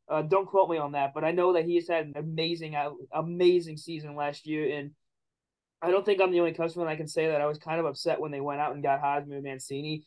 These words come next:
'cause I really, truly thought Mervis was gonna make the starting opening day roster just because of what he did. But I guess the Cubs wanna have some type of veterans in the clubhouse, which all makes sense, and I am a big Eric Hosmer and Mancini guy, and I know this episode's not about them, but to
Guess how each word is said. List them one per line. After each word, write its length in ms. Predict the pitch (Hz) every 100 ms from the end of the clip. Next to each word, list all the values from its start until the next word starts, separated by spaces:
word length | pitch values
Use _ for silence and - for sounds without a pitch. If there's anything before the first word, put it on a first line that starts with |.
| _ -
'cause 80 |
I 140 | 170 151
really, 440 | 151 160 180 175 165
truly 260 | 175 160
thought 300 | 147 156 147
Mervis 360 | 143 151 156 156
was 120 | 151
gonna 180 | 151 143
make 200 | 143 139
the 80 | 151
starting 480 | - 147 147 143 127
opening 360 | 147 151 143
day 180 | 139 143
roster 520 | 139 135 135 - 165
just 240 | 156 156 151
because 280 | 147 160 151
of 80 |
what 160 | 139 147
he 80 | 139
did. 380 | 135 143 156 156 _ _ _ _ -
But 100 | 208
I 80 |
guess 300 | 202 233 240
the 80 | 220
Cubs 320 | 208 202 196
wanna 180 | 190 196
have 220 | 175 180
some 180 | 175 180
type 220 | 165 185
of 80 | 170
veterans 500 | 156 160 165 165 160
in 80 | 156
the 80 | 147
clubhouse, 580 | - 151 147 151 147 147
which 160 | 156
all 160 | 165 165
makes 320 | 156 156 151
sense, 320 | 147 143 147
and 200 | 151 143 - _ -
I 60 |
am 120 | 202 214
a 80 |
big 220 | 175 180 165
Eric 260 | 165 160
Hosmer 440 | 160 156 160 165 156
and 100 | 151
Mancini 560 | 151 147 - 151 147
guy, 360 | 143 147 147 147
and 180 | 143 143
I 80 | 170
know 180 | 185
this 140 | 185 175
episode's 340 | 170 160 165
not 200 | 160 160
about 280 | 151 151 147
them, 240 | 151 147
but 220 | 147 151 160
to 200 | 160